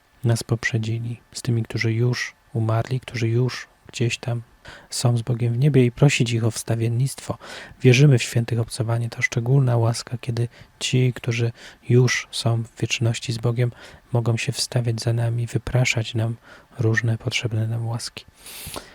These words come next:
Kolejna rzecz, na którą zwróciłem uwagę, to to, że twarz Jezusa się rozpromieniła i, i myślę sobie, że kiedy spotykamy Boga,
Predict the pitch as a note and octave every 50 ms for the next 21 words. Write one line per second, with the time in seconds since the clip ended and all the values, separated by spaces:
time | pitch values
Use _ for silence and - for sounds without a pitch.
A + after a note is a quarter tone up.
0 | - - - _ _ _ _ - - C#3+ D#3+ E3+ D#3 C#3 C3 B2 - B2 A2+ -
1 | - - - - - C3 B2 B2 A#2 A#2 A#2 A2+ - - C3 A#2+ A#2+ A2+ B2 A#2+
2 | A#2 B2 - - A2+ - B2 B2 B2 A#2+ - - - B2+ A#2+ - B2 A2+ G#2+ A2
3 | A2 A2+ - - A#2 A#2 A#2+ A#2 - - - - - B2 A#2+ A#2+ A2+ A#2 A#2+ -
4 | - - - A#2+ A#2 A2+ A#2+ A2 A2 G#2+ G#2+ G#2+ G#2+ G#2+ A2 A2 A#2 A2 - -
5 | G#3+ B2+ A#2 A#2+ B2+ A#2 - B2 - - A#2+ A#2 A#2 A#2 A2+ - A#2+ A2+ A#2 A2+
6 | - - - - - - - _ - - - - - - A#2+ - C3+ C3 B2+ A#2+
7 | A2+ G#2+ A#2 A2 A2 A#2 A#2+ A#2